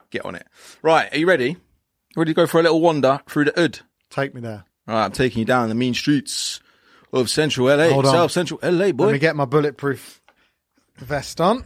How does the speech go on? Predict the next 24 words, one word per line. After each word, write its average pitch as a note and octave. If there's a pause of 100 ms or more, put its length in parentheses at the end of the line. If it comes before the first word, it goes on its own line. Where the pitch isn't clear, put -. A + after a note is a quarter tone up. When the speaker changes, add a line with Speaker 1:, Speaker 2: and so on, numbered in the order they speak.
Speaker 1:
Right, C#3+
now C3+
you F3+
did A3+
all F#3+
right A3
last G#2+
week, D#3+ (460)
but C#3+
Speaker 2:
Yeah. D3+
Speaker 1:
only G3+
because C3
F C#3+
P C#3+
L B2+
Boona A#2+ (1120)
put D#3
it C3+
on B2
a B2
plate B2+
for G2+
you. F2 (100)
Speaker 2:
Boona. D3+